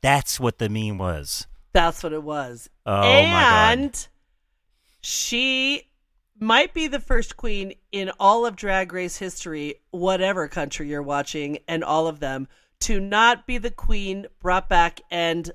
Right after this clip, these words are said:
Speaker 2: eliminated that episode. She was not eliminated.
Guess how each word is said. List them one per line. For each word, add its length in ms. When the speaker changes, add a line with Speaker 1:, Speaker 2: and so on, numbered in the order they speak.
Speaker 2:
eliminated 840
that 180
episode. 500
She 280
was 300
not 600
eliminated. 680